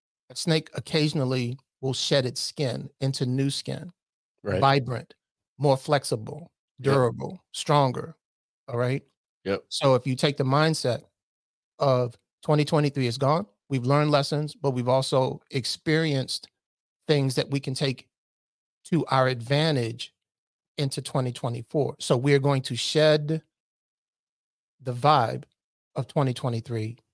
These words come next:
Speaker 1: into a brand new shining twenty twenty-four, uh, twenty twenty-four vibe,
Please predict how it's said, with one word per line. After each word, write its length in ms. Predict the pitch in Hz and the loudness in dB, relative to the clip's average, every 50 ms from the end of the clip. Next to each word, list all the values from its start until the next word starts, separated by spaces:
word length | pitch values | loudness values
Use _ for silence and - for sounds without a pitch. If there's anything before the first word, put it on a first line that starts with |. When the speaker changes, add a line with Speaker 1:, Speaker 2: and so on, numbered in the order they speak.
| _ _ _ _ _ _ _ _ _ _ _ - | _ _ _ _ _ _ _ _ _ _ _ -4
Speaker 1:
into 340 | 139 135 - - 156 131 127 | -4 -2 -2 0 2 2 2
a 40 | 120 | 2
brand 400 | 113 113 135 143 151 151 151 143 | 0 0 0 2 2 2 2 2
new 120 | 139 131 | 0 0
shining 720 | 123 - - 160 151 156 151 143 127 120 117 117 113 120 - _ _ _ _ _ _ _ _ _ _ _ _ _ _ _ _ _ _ - | 0 -2 0 0 2 2 2 0 0 -2 -4 -4 -8 -10 -10 _ _ _ _ _ _ _ _ _ _ _ _ _ _ _ _ _ _ -2
twenty 200 | - 151 135 127 | 0 0 0 0
twenty-four, 540 | - - 139 131 117 110 110 117 139 139 - _ - | -2 -2 -4 -2 -2 -4 -4 -4 -4 -4 -4 _ -8
uh, 120 | 120 117 | -6 -6
twenty 260 | 113 - - 139 131 127 | -6 -2 -2 0 0 0
twenty-four 680 | - - 123 113 110 - - 180 175 143 117 120 - _ _ _ _ 127 | -2 -4 -4 -4 -4 -6 -4 -2 0 0 0 -2 -6 _ _ _ _ -8
vibe, 320 | 110 120 113 - - 156 | -4 -4 -4 -4 -6 -14